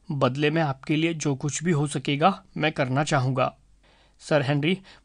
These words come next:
मुझे मालूम है, शायद मुझे ये आपको पहले से ही बता देना चाहिए था,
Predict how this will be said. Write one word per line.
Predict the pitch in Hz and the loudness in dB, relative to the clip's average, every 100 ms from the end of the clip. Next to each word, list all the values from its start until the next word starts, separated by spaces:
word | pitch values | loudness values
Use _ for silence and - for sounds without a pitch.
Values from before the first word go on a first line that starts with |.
| - | -6
मुझे | 151 151 156 | -4 0 2
मालूम | 131 143 180 | 2 4 2
है, | 147 139 131 - - | 2 -2 -8 -20 -12
शायद | - 127 131 156 | -2 2 2 2
मुझे | 156 147 | 0 2
ये | 165 | 2
आपको | 151 127 175 | 2 2 -2
पहले | 170 127 123 147 | -2 -2 0 -2
से | 170 | 0
ही | 160 | 0
बता | 165 147 151 | 0 2 2
देना | 151 151 156 | 4 4 4
चाहिए | 156 139 143 139 | 2 2 2 0
था, | 143 143 - | 2 2 2